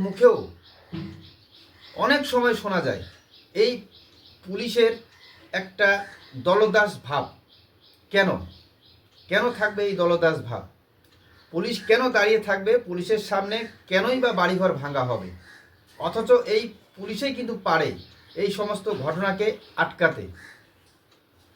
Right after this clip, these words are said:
আমরা বেশিরভাগ ঘটনায় দেখি যে পুলিশ রাজ্যের দলদাসের মতো কিছুটা কাজ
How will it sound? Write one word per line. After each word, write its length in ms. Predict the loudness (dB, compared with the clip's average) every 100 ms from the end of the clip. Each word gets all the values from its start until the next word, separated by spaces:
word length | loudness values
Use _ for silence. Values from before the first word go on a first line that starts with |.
| _ -6
আমরা 200 | 0 2 2
বেশিরভাগ 420 | 2 2 2 2 2 -6 _ -12
ঘটনায় 320 | -4 -2 -2
দেখি 200 | -4 -6 -14 -20 -20 -20 -16 -8
যে 60 | -8 -6
পুলিশ 300 | -4 -2 -2 -4 -8 -20 _ _ -20 -20 -16 -8 0
রাজ্যের 480 | 0 0 0 0 0 -4 -16 _ -16 -14 -14 -8 -2
দলদাসের 520 | 2 2 2 2 0
মতো 140 | 0 -4 -6
কিছুটা 260 | -6 -6 -6
কাজ 100 | -6